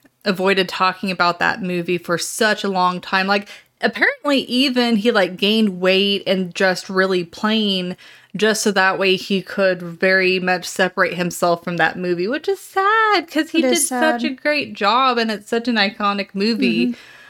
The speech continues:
Speaker 1: So I'd be really curious. And if anyone knows why he ended up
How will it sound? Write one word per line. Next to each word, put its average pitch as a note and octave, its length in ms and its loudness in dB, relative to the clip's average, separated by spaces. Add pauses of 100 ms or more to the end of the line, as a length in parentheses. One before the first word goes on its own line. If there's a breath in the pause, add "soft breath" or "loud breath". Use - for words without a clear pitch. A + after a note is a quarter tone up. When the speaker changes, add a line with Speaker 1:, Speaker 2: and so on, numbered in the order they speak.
(120)
Speaker 1:
So G#3 180 2
I'd A3 220 2
be A3+ 140 0
really G3 340 0
curious. F#3 720 0
And G#3 340 0 (460 loud breath)
if G#3 200 0
anyone A#3 500 2
knows F#3+ 360 2
why F3 340 4
he F#3 680 -4
ended G3 260 0
up F#3 260 0